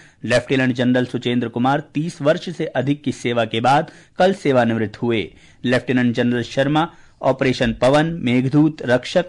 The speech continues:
और पराक्रम जैसे प्रमुख अभियानों में शामिल रहे। पहलगाम आतंकी हमले के मद्देनजर भारत ने पाकिस्तानी एयरलाइनों के लिए अपना हवाई क्षेत्र बंद कर दिया है। ये फैसला तेईस मई तक प्रभावी रहेगा। नागरिक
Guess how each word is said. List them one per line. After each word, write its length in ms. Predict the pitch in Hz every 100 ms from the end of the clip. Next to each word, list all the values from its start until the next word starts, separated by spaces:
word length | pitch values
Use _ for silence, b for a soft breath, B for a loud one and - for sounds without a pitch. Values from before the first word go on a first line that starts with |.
| -
और 120 | 127
पराक्रम 540 | - 160 - 160 160
जैसे 280 | 143 143 175
प्रमुख 400 | 170 143 160 -
अभियानों 480 | - 123 123 139 156
में 120 | 160
शामिल 420 | 156 147 113 107
रहे। 280 | 101 95 110 85 - b b b -
पहलगाम 460 | 151 175 190 214 220 165
आतंकी 440 | 156 165 170 190
हमले 300 | 143 147 165
के 120 | 170
मद्देनजर 540 | 156 135 135 143 143 160
भारत 400 | 135 110 147 160
ने 100 | 170
पाकिस्तानी 680 | 165 135 131 - 139 139 147 -
एयरलाइनों 500 | 120 120 120 131 156
के 120 | 151
लिए 140 | 151 151
अपना 380 | - 117 151 156
हवाई 280 | 131 123 120
क्षेत्र 460 | - 156 156 160
बंद 220 | 147 123
कर 180 | - 107
दिया 220 | 107 104 98
है। 100 | 95 - B B B 123
ये 60 |
फैसला 520 | 117 139 139 - 175 180 B - -
तेईस 260 | 160 190 147
मई 180 | 147
तक 240 | 156 156 156
प्रभावी 380 | 139 120 110 107
रहेगा। 380 | 98 110 101 87 B B B 120
नागरिक 440 | 131 147 175